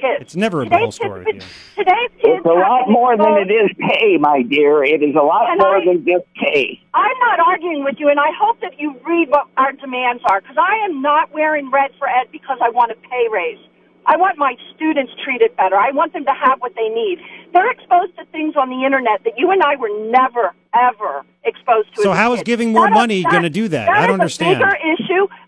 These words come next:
Speaker 1: I agree with you. I would love to have more parents and more community
Speaker 2: Mm-hmm.
Speaker 1: involvement in each of our schools.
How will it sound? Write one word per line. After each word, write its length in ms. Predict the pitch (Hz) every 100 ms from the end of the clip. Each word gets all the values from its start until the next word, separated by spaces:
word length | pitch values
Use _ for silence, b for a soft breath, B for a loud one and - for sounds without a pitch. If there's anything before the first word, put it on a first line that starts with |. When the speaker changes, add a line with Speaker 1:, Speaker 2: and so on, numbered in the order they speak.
| -
Speaker 1:
I 260 | 403 508 453
agree 240 | 349 440
with 140 | 453 -
you. 180 | 277 -
I 200 | 339 392
would 240 | 302 226
love 280 | 269 370 -
to 100 | 302
have 160 | 294 240
more 180 | 240 233
parents 460 | - 240 208 175 _ b b b
and 120 | 233
more 200 | 247 254
community 480 | - 254 247 254 151
Speaker 2:
Mm-hmm. 100 | 156
Speaker 1:
involvement 540 | 196 214 214 208 170 160
in 200 | 214 381
each 280 | 294 339 -
of 100 | 269
our 160 | 233 226 -
schools. 300 | 220 -